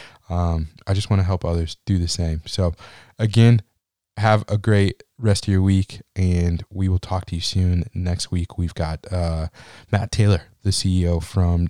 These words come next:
Tracksmith Apparel Company, running company, on the pod, and I hope to do, uh, a, a great job of <laughs> breaking that episode down and, and presenting it as I, as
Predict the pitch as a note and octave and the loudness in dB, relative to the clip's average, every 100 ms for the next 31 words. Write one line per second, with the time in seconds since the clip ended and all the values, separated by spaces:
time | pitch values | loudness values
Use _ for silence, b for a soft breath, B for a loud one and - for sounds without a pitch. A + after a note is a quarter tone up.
0 | - - - F#2 - - F2+ F2+ - - | -4 -6 -2 -2 -4 -2 0 -2 -6 -10
1 | F2 - F2+ F2 E2+ E2 - F2 F2 E2 | 0 0 2 0 -2 -4 -6 -4 -2 -4
2 | D#2+ E2+ E2+ E2 - E2+ F2 E2 D#2+ B | -2 -2 -2 -4 -8 -6 -4 -2 -4 B
3 | B B B - F2 E2+ E2+ E2 - F#2+ | B B B -10 -2 0 0 0 -4 -6
4 | E2+ - - G#2 G#2+ A#2 A#2 - F2 E2+ | -4 -4 -2 -2 0 -2 -4 -4 -2 0
5 | E2 E2 - - D#2 D#2 D#2+ E2 B B | -2 -4 -6 -8 -8 -4 -4 -6 B B
6 | B B _ - F#2+ - - - - F2+ | B B _ -6 -6 -6 -12 -12 -6 -4
7 | F2+ F2 F2 E2 - F2 E2+ D#2+ F2 F2 | -2 -4 -6 -8 -8 -6 -4 -6 -6 -8
8 | - F2 - F2 - E2+ E2 E2+ D#2+ F2+ | -6 -8 -4 -6 -4 -6 -4 -4 -4 -6
9 | - - G#2+ - B B B F#2+ - F#2 | -4 -4 -4 -6 B B B -8 -2 -2
10 | F2 F2+ F2 - - - E2+ E2 E2+ D#2+ | 0 0 -2 -4 -8 -6 -6 -4 -4 -4
11 | D#2+ D#2+ - F2 E2 F2+ E2+ E2 E2 D#2+ | -6 -8 -10 -14 -10 -8 -4 -4 -4 -8
12 | - E2 E2 E2 D#2+ - F2 F2+ - | -10 -8 -6 -6 -8 -6 -4 -4 -6